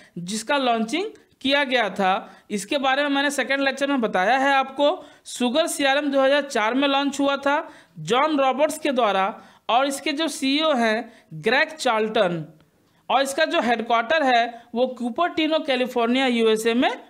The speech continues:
मौजूद है। अगला जो मोबाइल ऐप है पेगा सिस्टम। पेगा सिस्टम जो है बच्चों, इसके बारे में आप लोगों ने नहीं सुना होगा तो यहाँ पे हम लोग इसको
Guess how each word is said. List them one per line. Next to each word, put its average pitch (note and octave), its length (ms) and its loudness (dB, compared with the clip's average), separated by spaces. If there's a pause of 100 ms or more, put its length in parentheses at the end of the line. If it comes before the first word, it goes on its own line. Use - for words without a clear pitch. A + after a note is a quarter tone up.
(220)
मौजूद C#4 420 0
है। D#3+ 180 2 (440)
अगला C#4 300 0
जो F#4 140 0
मोबाइल C#4 380 2
ऐप G3+ 240 -2
है F#3+ 200 2 (460)
पेगा C#4 320 2
सिस्टम। G#3 540 -2 (340)
पेगा C#4 280 2
सिस्टम E4+ 420 0
जो C#4 100 2
है B3 80 2
बच्चों, A3 420 2 (360)
इसके G#3 240 -4
बारे D#4 240 2
में D#4+ 100 0
आप D4 180 0
लोगों D4+ 220 0
ने D4 80 0
नहीं A#3+ 220 0
सुना D4 280 0
होगा C#4 300 2 (320)
तो A#3 60 -2
यहाँ A#3+ 240 2
पे C4+ 120 0
हम B3 200 2
लोग B3 140 0
इसको A#3+ 260 0